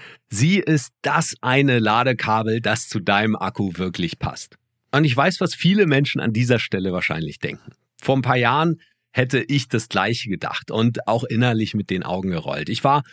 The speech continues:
lange Zeit jemand, der Erholung mit Stillstand verwechselt hat. Pause, Zeitverschwendung.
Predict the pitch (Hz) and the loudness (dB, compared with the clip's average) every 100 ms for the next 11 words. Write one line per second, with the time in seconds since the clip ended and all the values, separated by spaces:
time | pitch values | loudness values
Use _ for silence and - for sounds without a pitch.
0 | - - _ _ _ 113 120 196 180 - | -20 -20 _ _ _ 0 2 2 0 2
1 | 143 127 131 127 120 113 107 110 - 98 | 2 2 2 2 0 2 2 2 0 -4
2 | - 127 151 151 147 135 107 - - 151 | 2 4 6 4 2 2 -2 -2 0 0
3 | 185 - 73 - 85 80 - - - - | 0 -2 -6 -6 -8 -8 -10 -10 -12 -14
4 | - _ - 120 165 190 180 190 - _ | -16 _ -2 4 4 6 6 4 0 _
5 | _ _ - - 92 - - - 76 - | _ _ -8 -4 -4 -4 -6 -4 -6 -8
6 | - | -12